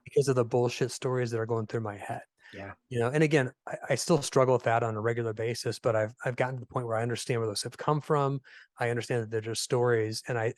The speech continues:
Speaker 1: and I, I, I force myself around those, if that makes sense.
Speaker 2: Yeah. Th-, those self-limiting beliefs are, are huge. They're powerful, right? And,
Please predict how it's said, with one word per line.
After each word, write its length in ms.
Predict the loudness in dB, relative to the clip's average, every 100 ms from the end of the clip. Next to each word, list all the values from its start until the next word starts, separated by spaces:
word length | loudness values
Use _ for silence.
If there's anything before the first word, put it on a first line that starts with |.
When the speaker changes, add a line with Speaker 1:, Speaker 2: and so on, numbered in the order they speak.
| -4
Speaker 1:
and 100 | -4
I, 240 | -2 -6 -6
I, 120 | -6 -6 -8
I 40 | -12
force 420 | 0 2 2 0
myself 440 | -4 -2 -2 -2 -2
around 320 | -2 -2 -4
those, 200 | -8 -8
if 60 | -10
that 140 | -10
makes 200 | -10 -12
sense. 260 | -14 -18 -20 _
Speaker 2:
Yeah. 200 | -10 -10 -12 _
Th-, 160 | -4 -2
those 260 | 2 2 4
self-limiting 680 | 4 2 4 2 2 0 -4
beliefs 480 | -2 0 0 -2 -2
are, 300 | -2 -2 -4
are 160 | -4 -4
huge. 480 | 0 0 0 -2
They're 140 | -8 -8
powerful, 640 | -2 0 0 -4 -10 -10
right? 240 | -10 -4 -4
And, 220 | -4